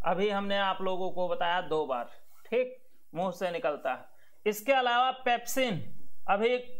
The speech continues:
बताया था ये स्टमक से निकलता है, स्टमक मतलब आमाशय, तो ये बच्चा आमाशय से निकलने वाला कार्बोहाइड्रेट है। नेक्स्ट देखते हैं,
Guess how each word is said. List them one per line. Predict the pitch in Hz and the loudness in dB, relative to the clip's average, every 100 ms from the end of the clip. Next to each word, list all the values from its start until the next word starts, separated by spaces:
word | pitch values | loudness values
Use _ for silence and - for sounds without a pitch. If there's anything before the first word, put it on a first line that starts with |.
| 180 | 2
बताया | 202 214 220 220 | 2 4 2 2
था | 220 233 | 2 2
ये | 247 220 226 - | 0 0 0 0
स्टमक | - 226 220 226 | 2 2 2 2
से | - 208 | 0 0
निकलता | 185 165 147 143 127 | 2 0 0 0 0
है, | 120 - - - - 175 | 0 0 0 0 2 2
स्टमक | 170 226 240 233 | 2 2 2 2
मतलब | 220 208 226 214 - | 0 2 2 2 0
आमाशय, | 190 185 180 175 160 127 - - - - | 2 2 0 0 -2 -2 -4 -4 -4 -2
तो | 208 | 0
ये | 214 254 | 2 2
बच्चा | 247 233 233 233 | 0 -2 2 2
आमाशय | 240 202 202 196 196 220 | 2 0 2 2 0 -4
से | 214 220 226 | -2 -4 -4
निकलने | 208 190 185 190 | 0 0 0 0
वाला | 185 180 208 208 | 2 2 0 2
कार्बोहाइड्रेट | 180 170 175 175 156 160 156 190 254 254 - - | 2 2 2 0 2 0 0 0 0 0 -6 -2
है। | 175 170 135 - - - - | 2 2 0 -4 -6 -4 -2
नेक्स्ट | 156 185 240 - 202 | 0 2 2 0 0
देखते | 202 - - | 0 0 -2
हैं, | 135 - | -2 -2